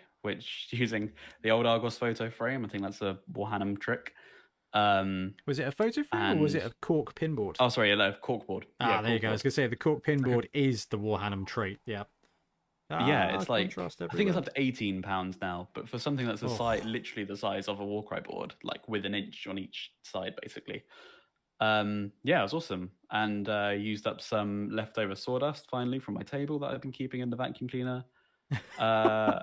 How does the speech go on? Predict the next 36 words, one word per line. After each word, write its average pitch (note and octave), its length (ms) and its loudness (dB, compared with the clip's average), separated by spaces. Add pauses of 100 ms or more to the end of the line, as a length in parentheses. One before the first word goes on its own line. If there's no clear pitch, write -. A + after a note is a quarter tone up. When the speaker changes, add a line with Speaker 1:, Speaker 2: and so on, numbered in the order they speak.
(120)
Speaker 2:
<laughs> - 120 -6
Speaker 1:
kind - 160 0
of G#2+ 100 -8
bulked A#2 300 2
it A2+ 60 0
out A2+ 220 4
a A2 40 -4
bit, A#2 240 2 (380)
covered C3+ 300 -2
it G#2+ 100 2
in, G#2 380 0
I B2+ 60 0
Speaker 2:
I'm C#3 60 6
Speaker 1:
didn't D3 140 6
Speaker 2:
gonna - 0 -
Speaker 1:
have D3+ 100 6
any, D#3 80 6
Speaker 2:
use D#3 160 4
Speaker 1:
I - 40 6
Speaker 2:
that B2+ 100 6
Speaker 1:
had, B2 100 6
like, A#2 80 6
Speaker 2:
one A2+ 80 0
with A#2+ 100 4
Speaker 1:
barely G2+ 160 0
any B2+ 120 6
Speaker 2:
Tiff A2+ 140 0
Speaker 1:
sand. F#2+ 240 -6
Speaker 2:
next A2+ 220 -4
time A2 180 0
I G#2+ 100 2
don't G#2+ 200 0
empty A2 260 -4
the G#2 100 0
vacuum G#2 360 -2
cleaner. G#2 280 -6